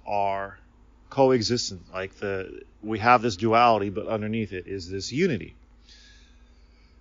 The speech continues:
And wow, I've gotten a lot deeper than Bill Gates, haven't I, here? Um, but the, my life kind of story, my own life experience,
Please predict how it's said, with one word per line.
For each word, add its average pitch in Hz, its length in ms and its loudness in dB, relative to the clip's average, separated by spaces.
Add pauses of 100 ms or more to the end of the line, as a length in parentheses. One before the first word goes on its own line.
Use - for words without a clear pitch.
(260)
And 120 160 4
wow, 135 220 10
I've 113 120 4
gotten 120 240 4
a 117 60 0
lot 113 180 0
deeper 120 280 -2
than 107 140 -4
Bill 113 200 2
Gates, 135 260 0
haven't 131 260 0
I, 95 120 -4
here? 95 280 -10 (600)
Um, 101 440 0 (200)
but 117 240 4 (1900)
the, 120 600 8
my 117 180 6
life 143 680 4
kind 123 260 -4
of 104 120 -2
story, 135 540 2
my 104 200 -2
own 113 220 -2
life 107 320 -4
experience, 104 960 -4